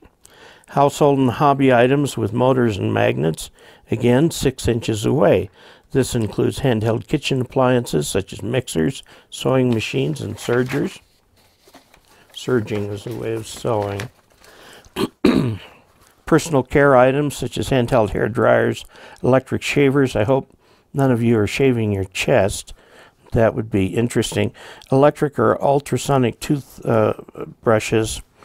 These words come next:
uh, items that contain magnets such as bingo wands,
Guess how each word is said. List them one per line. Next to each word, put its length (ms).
uh, 160
items 420
that 120
contain 500
magnets 520
such 220
as 140
bingo 480
wands, 640